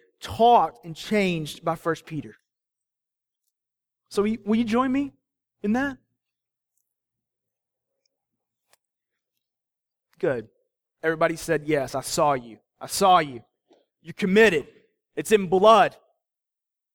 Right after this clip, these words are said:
Sort of. So today, our goal is to launch this series.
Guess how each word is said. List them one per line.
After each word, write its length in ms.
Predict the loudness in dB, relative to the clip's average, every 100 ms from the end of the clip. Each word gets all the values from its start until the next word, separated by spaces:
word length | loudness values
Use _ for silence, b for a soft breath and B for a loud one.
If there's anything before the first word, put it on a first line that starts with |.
| _ _
Sort 300 | -2 -2 -4
of. 40 | _ _ _ _ _ _ _ _ _ _ _ _ _ _ _ _ _ _ _ _ _ _ -20 _ _
So 120 | -4 -2
today, 840 | 0 4 6 6 4 2 0 -10 _ _ _ _ _ _ _ _ _ -8 0
our 140 | 0
goal 340 | 4 4 4
is 60 | 2
to 120 | 0
launch 580 | 0 2 0 -2 -14 -16 _ _ _ _ _ _
this 160 | -14 -8
series. 680 | -2 -2 -2 -4 -12 -18